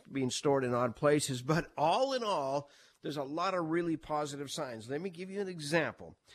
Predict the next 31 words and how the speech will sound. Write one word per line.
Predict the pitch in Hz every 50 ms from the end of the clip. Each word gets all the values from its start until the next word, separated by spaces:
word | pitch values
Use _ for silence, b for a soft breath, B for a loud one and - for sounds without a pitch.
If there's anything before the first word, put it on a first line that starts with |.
| b b b b b
In | 127 131 131
the | 127
last | 113 107 123 139 160 196 208 -
seven | - - 196 190 190 185 175
days | 165 160 151 147 120 120
in | 120 110
Whatcom | 107 123 139 160 - - 180 175
County | - 180 175 175 170 156
real | 160 165 165
estate, | 156 143 - - 147 123 127 131 - b b b b b b b b b b -
we | 147 156 151
had | 143 143 139 135 131 -
thirty-four | - - - - 165 170 180 190 196 214 208 - - 196 180 175 170 175 175 175 170 - - - _ _ _ _
homes | - 151 151 151 151 156 147
come | - - 147 147 147
onto | 143 143 139 139 139
the | 135
market. | 135 131 123 120 - - 90 - _ -
These | 123 120 113
are | 113 113
single-family | 110 - - 156 156 165 170 180 165 - - 165 160 156 156 151 151
detached | 143 143 147 135 143 147 139 139 - - -
houses. | 156 135 127 107 98 98 95 - - -
Thirty-four | 151 160 180 202 214 208 - - 196 196 190 190 196 185 -
entered | - 147 165 185 180
the | 185
marketplace, | 165 160 156 151 151 139 117 - 135 139 131 135 131 143
which | 147 147 -
is | 143 127
very | 120 117 117 123 160 170 175 180 185 185 175 160
low. | 156 151 151 156 165 175 180 190 196 190 185 156 131 120 117 143 190 196